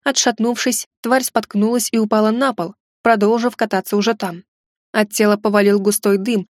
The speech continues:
а порабощённые люди волчками закрутились на месте,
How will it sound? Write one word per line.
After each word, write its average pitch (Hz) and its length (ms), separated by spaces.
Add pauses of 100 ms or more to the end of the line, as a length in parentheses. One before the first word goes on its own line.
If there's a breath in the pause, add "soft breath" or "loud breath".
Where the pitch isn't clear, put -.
а 240 100
порабощённые 214 720
люди 220 320
волчками 208 540
закрутились 202 640
на 208 100
месте, 214 440